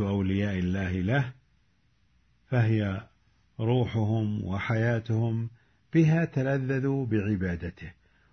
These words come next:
وبها حمدوه وذكروه، وبها لهجت أنف-، لهجت ألسن-، ألسنتهم بذكره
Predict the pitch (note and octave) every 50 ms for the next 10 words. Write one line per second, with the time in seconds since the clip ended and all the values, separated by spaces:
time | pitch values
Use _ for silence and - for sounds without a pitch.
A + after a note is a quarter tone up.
0 | _ _ - B2 C#3 B2 D3+ C#3 C3 C3+ C#3 C3+ B2+ - - B2 B2 A2+ G#2+ A2
1 | A#2+ B2 B2+ B2+ B2+ B2 - - _ _ - G#2+ A2 G#2+ A2 - - A2 G2 F2+
2 | E2+ D#2 D2+ - _ _ _ _ _ _ _ _ _ _ _ _ _ - B2 C3+
3 | B2+ D#3 D3 C3 C#3 C#3+ C#3 B2 A#2+ B2+ C3 B2 B2 B2 A#2+ B2+ A#2+ A#2 - A#2
4 | A#2 A2+ G2 F#2 A2+ B2 B2 A#2 A2 A2+ A#2 A#2+ A#2 A#2+ B2+ A#2+ A#2+ B2 G#2+ A#2
5 | G#2+ G#2+ G2+ A2 G#2+ F#2 - - A#2+ A#2 A2+ A2 A#2+ A2+ G2+ - - A#2 A#2+ B2
6 | B2 B2 A#2+ A#2 A#2+ A#2+ A2+ G#2+ F#2+ F2+ F#2+ A2+ B2+ B2+ C3+ A#2+ B2+ - C#3+ C#3+
7 | C3+ B2